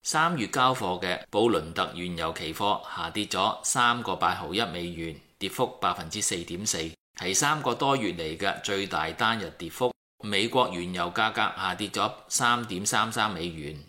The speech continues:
跌幅百分之四點一，係一個多月嚟嘅最大跌幅。日本瑞穗證券公司嘅高管羅伯特約傑 Robert Yeager 話，中國疫情嘅形勢以及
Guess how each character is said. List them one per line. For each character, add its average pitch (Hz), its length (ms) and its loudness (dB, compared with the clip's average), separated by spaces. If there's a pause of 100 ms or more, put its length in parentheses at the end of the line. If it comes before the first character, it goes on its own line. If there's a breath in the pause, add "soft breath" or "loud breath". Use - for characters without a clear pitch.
跌 110 100 0
幅 135 140 0 (120)
百 107 140 2
分 87 160 -8
之 113 140 -4
四 87 220 0
點 85 200 -10
一， 110 80 -4 (300)
係 101 80 0
一 131 200 4
個 - 140 2
多 147 240 4
月 110 160 2
嚟 82 220 -2
嘅 104 120 2
最 95 220 0
大 82 160 -2
跌 87 180 -4
幅。 123 300 2 (300)
日 117 100 0 (140)
本 117 100 0
瑞 156 80 0
穗 95 400 4
證 107 300 -2
券 104 200 -4
公 127 220 -2
司 123 180 0
嘅 101 160 -2
高 117 180 4
管 107 340 -2 (300)
羅 95 160 0
伯 110 160 2
特 - 200 -2
約 101 160 4
傑 98 300 -4 (200)
Robert 131 520 2
Yeager 113 500 -2
話， 85 320 0 (220)
中 196 200 -2
國 156 140 4
疫 107 180 2
情 85 260 -6
嘅 110 100 0
形 82 200 -4
勢 110 300 2 (120)
以 117 100 -4
及 123 100 -2